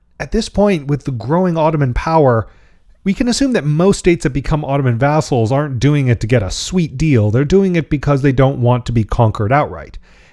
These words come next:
And so the quality, uh, with which Mehmet treats his vassals probably didn't play a big role. And so he felt comfortable treating them like garbage and, well, conquering them.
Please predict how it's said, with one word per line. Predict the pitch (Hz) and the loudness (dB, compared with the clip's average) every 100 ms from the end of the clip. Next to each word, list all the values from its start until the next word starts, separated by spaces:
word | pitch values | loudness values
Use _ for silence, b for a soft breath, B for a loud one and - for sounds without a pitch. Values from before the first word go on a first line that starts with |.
| - | -8
And | 123 | -8
so | - 160 143 | -2 0 2
the | 135 117 | 0 -4
quality, | - - 262 254 190 160 135 117 - b b b | -6 -6 -2 2 4 4 2 0 -2 b b b
uh, | 127 123 | -2 0
with | 127 | 2
which | 135 151 - - - 127 | 4 2 0 -8 -10 0
Mehmet | 139 131 123 | 0 2 -2
treats | - 247 - | -4 -4 0
his | 139 | -2
vassals | 104 107 101 117 101 95 - | 0 0 0 -2 -4 -6 -12
probably | - - 196 214 190 185 | -16 -6 -2 -2 0 0
didn't | 147 127 156 147 | 0 0 -2 -2
play | - 127 117 | -2 0 0
a | |
big | 101 120 104 | 0 0 0
role. | 92 107 110 127 b b | 0 -2 -4 -10 b b
And | - 208 | -8 -2
so | 208 | 0
he | 170 160 | 0 0
felt | 165 139 | 0 0
comfortable | - 160 135 113 117 107 - _ - - | 0 -2 0 0 0 -2 -12 _ -20 -8
treating | - 107 98 | 0 0 2
them | 98 95 | 0 0
like | 98 95 | -2 0
garbage | 170 151 73 - - - - _ _ - | 2 2 -2 -12 -20 -20 -20 _ _ -6
and, | 107 104 104 - _ _ | 0 0 -2 -6 _ _
well, | 92 71 - _ _ _ | -10 -10 -16 _ _ _
conquering | - 175 - 90 110 | 0 0 0 -8 -14
them. | 64 - | -18 -20